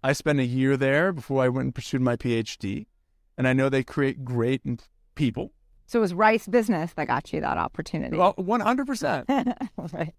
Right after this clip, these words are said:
Speaker 1: Uh, I don't think you would have found me on LinkedIn otherwise. And he said, "I need someone who's gonna be passionate,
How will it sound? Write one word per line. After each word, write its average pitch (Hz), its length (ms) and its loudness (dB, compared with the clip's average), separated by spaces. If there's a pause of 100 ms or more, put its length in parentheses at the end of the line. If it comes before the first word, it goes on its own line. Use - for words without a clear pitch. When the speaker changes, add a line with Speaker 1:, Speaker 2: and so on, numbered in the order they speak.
Speaker 1:
Uh, 147 260 4
I 139 80 2
don't 185 120 4
think 175 120 0
you 165 80 0
would 160 100 0
have 160 100 -4
found 143 280 0
me 143 140 0
on 135 160 2
LinkedIn 127 420 0
otherwise. - 280 -4 (920)
And 127 760 2 (180)
he 143 220 -2
said, 143 180 0
"I 135 80 2
need 135 220 0
someone 131 300 0
who's 127 100 -4
gonna 127 120 0
be 120 80 0
passionate, 120 680 -2